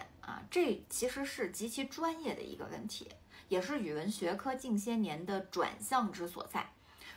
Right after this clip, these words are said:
不明白也不怪你，因为你正处在问题的这个中心嘛，飓风的中心，是吧？温如敏先生曾经说，语文是人文教育，而不是文人教育。我们培养的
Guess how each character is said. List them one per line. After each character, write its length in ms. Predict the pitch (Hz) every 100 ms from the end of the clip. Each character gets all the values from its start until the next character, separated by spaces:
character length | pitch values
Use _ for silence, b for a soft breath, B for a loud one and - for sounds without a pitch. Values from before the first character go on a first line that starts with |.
| -
不 140 | 330
明 180 | 269 226
白 140 | 311 - - -
也 100 | 147
不 160 | 180
怪 240 | 202 247 196
你， 240 | 156 - - -
因 120 | 214
为 80 | 220
你 160 | 202
正 240 | - 202 185
处 200 | - -
在 180 | 190
问 180 | 190 202
题 220 | 190 -
的 160 | 151 175
这 180 | 185 151
个 200 | - - - -
中 160 | 269
心 240 | 294 285 285
嘛， 160 | - - -
飓 300 | - 302 -
风 220 | - 240
的 80 | 220 -
中 160 | 247 269
心， 180 | 277 277 -
是 120 | -
吧？ 120 | - - - - - - - - - B B B B -
温 120 | 285
如 140 | 285
敏 180 | 262 190
先 260 | 208 214 226
生 240 | 226 175
曾 160 | 190 190
经 160 | 196
说， 220 | 208 202
语 180 | 202 151
文 160 | 143 151
是 220 | - 214
人 260 | 156 147 208
文 220 | 233 156
教 260 | 180 151
育， 220 | 143 110 - B B
而 240 | 185 208
不 140 | 202 185
是 280 | 202 185 -
文 160 | 160 160
人 320 | 220 349 -
教 300 | - 147 78
育。 140 | - - _ _ B B B
我 220 | 202 190
们 180 | - 262
培 180 | - 190
养 260 | 202 - -
的 180 | -